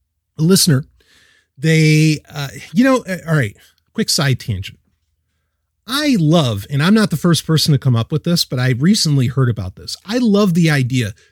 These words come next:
that people that say, quote unquote, "follow you" on social media, or that listen to your podcast, or even, and I, I, I would take this even further to say readers of one's books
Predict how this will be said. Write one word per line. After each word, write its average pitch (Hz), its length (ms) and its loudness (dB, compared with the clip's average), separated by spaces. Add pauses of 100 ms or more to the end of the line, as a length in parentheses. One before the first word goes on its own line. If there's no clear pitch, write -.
(120)
that 143 260 -4
people 262 340 0
that 160 220 2
say, 147 240 0
quote 151 220 0
unquote, 139 340 0
"follow 143 320 0
you" 156 340 2 (640)
on 131 460 -2
social 147 360 0
media, 143 380 2 (560)
or 147 240 0
that 131 220 -2
listen 147 360 2
to 156 120 -2
your 127 160 2
podcast, 131 840 -6 (380)
or 139 520 2
even, 226 320 2
and 202 320 -6
I, 247 280 -4
I, 262 60 0 (140)
I 208 160 -2
would 254 160 0
take 165 220 0
this - 180 -2
even 135 220 2
further 131 360 -2
to - 120 -6
say 131 200 -2
readers 151 520 2
of 127 200 -4
one's 123 280 2
books - 540 -6